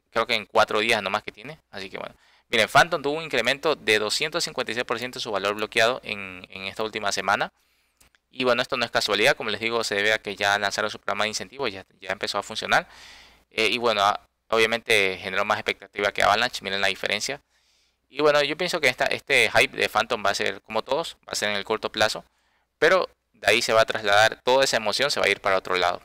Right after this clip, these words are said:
Así que, eh, en estos meses Phantom va a estar buena, no en estos meses, quizás semanas, porque aquí todo se mueve súper rápido. Y aquí veamos cuál va a ser la siguiente, ¿no? Por ahí he escuchado que va a ser Harmony, pero <laughs> Harmony va a ser una de las principales por aquí.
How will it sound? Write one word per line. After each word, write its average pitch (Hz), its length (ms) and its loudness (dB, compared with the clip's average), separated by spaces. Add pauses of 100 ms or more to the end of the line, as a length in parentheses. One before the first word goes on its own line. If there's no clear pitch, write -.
(180)
Así - 160 -8
que, 98 220 -6 (500)
eh, 90 300 -6
en 101 60 -6
estos 113 180 -8
meses 113 300 -2
Phantom 104 360 -2
va 101 60 4
a - 20 -2
estar 113 140 0
buena, 170 380 0
no 151 120 -2
en 208 80 2
estos 120 160 -6
meses, 151 220 -2
quizás 107 240 -2
semanas, 104 480 0 (580)
porque 113 180 2
aquí 117 120 -4
todo 127 140 2
se 120 80 -2
mueve 113 160 2
súper 110 220 -2
rápido. 156 300 0 (580)
Y 117 160 0
aquí 120 320 0
veamos 110 260 2
cuál 110 140 2
va 104 60 4
a - 20 0
ser 110 120 -4
la 104 80 2
siguiente, 101 320 -6
¿no? 95 220 -10
Por 107 100 -4
ahí 110 80 6
he - 20 4
escuchado 123 360 4
que 107 120 -2
va 101 80 4
a 101 40 2
ser 107 300 2
Harmony, 127 440 0 (880)
pero 98 180 -8
<laughs> - 240 -12
Harmony 120 320 4
va 117 60 4
a - 20 6
ser 117 140 -2
una 117 180 2
de 110 80 4
las 98 160 4
principales 110 420 -4
por 104 120 2
aquí. 117 220 0